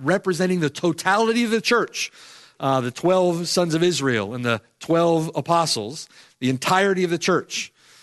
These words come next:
And how does the Lord describe them, um, in Scripture? Believers who are worshiping God. Listen to these texts,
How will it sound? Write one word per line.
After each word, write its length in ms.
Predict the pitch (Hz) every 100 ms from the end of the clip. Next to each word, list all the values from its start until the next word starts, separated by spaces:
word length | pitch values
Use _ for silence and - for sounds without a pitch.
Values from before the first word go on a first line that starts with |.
| - _ _ _ _ _
And 120 | 175 175
how 140 | 226
does 120 | 233
the 60 | 208
Lord 240 | 202 208
describe 400 | 175 - 202 240
them, 340 | 143 127 196 - _ _ _ _
um, 440 | 156 143 135 139 151 _
in 380 | 190 180 185 190 _ _ _ _
Scripture? 580 | - 226 226 214 110 - - 175
Believers 680 | 165 180 185 233 180 120 -
who 80 |
are 80 | 170
worshiping 460 | 156 185 180 165 156
God. 220 | 156 123
Listen 220 | 208 262
to 60 | 233
these 240 | 175 170
texts, 440 | - 175 - -